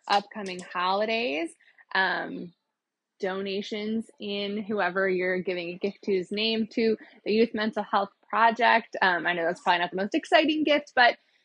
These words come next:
the Youth Mental Health Project is really awesome. They provide parental support, resources, education, um, for people who have family members,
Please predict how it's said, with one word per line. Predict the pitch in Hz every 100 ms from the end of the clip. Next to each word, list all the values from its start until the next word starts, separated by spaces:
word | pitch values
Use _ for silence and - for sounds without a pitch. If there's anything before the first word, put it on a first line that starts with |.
| _ _
the | 262
Youth | 285
Mental | 277 262
Health | 262 247
Project | 262 247 233 233
is | - 233 226 214 - - _ - -
really | 220 269 269
awesome. | - 233 247 240 233 226
They | 226
provide | 220 226 214 214 214 208 - _ _
parental | 240 226 220 226
support, | 240 202 233 214 -
resources, | 226 226 220 214 214 208
education, | - 208 226 220 214 214 202 208 _ - -
um, | 190 190 190 190 - _ _ _
for | 240 226
people | 247 214 214
who | 247 226
have | 202 196 190 185 - -
family | 233 214 214
members, | 208 196 185 185 190